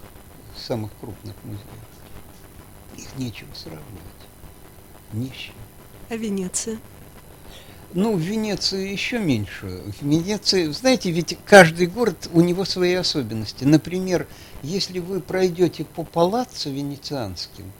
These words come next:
Speaker 1: это будет, э, оглушительная экскурсия, потрясающая. С-, сохранились ведь, они все хранят, сохранились прекрасные интерьеры, гениальные интерьеры, сохранилось убранство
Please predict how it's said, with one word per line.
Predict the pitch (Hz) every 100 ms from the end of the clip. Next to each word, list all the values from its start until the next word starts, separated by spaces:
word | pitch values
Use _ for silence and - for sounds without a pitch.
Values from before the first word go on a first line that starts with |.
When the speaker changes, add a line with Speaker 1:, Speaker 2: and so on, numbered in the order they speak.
| - - - - -
Speaker 1:
это | 131 156
будет, | 139 160 151 - -
э, | 143 - - - -
оглушительная | 131 180 - - 110 - 101 104
экскурсия, | 104 - - - - 98 98
потрясающая. | 127 156 165 - 110 95 98 - - 95
С-, | - - - -
сохранились | 147 - 160 175 180 143 147
ведь, | - - - -
они | 143 175
все | 170 - 202
хранят, | 185 175 156 120
сохранились | - - 190 202 175 -
прекрасные | 147 - 175 170 - 147 143
интерьеры, | 131 147 127 110 104 - - - -
гениальные | 123 170 170 117 107 110 104
интерьеры, | 113 110 95 92 - - -
сохранилось | - 151 - 170 180 185 170 147 -
убранство | 165 139 143 139 107 - - 110